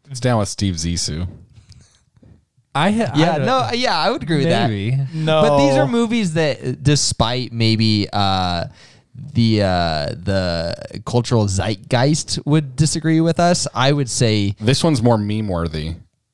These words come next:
Speaker 1: Like, you, you see Brad Pitt's clips from this all the time.
Speaker 3: That's
Speaker 4: Oh,
Speaker 3: true.
Speaker 4: yeah.
Speaker 2: And I
Speaker 4: Oh,
Speaker 2: think
Speaker 4: yeah.
Speaker 2: I had seen clips from this before I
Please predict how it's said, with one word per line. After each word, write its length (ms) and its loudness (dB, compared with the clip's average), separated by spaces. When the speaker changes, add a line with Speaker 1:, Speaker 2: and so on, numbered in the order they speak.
Speaker 1:
Like, 260 -2
you, 80 -2
you 400 2
see 220 0
Brad 340 0
Pitt's 380 -4
clips 340 -4
from 220 -2
this 360 0
all 200 0
the 100 -8
time. 480 -8
Speaker 3:
That's 160 2
Speaker 4:
Oh, 80 2
Speaker 3:
true. 80 0
Speaker 4:
yeah. 300 0
Speaker 2:
And 120 0
I 80 2
Speaker 4:
Oh, 100 2
Speaker 2:
think 100 4
Speaker 4:
yeah. 240 2
Speaker 2:
I 80 -2
had 180 -4
seen 520 -2
clips 380 -2
from 240 2
this 300 0
before 880 0
I 380 -2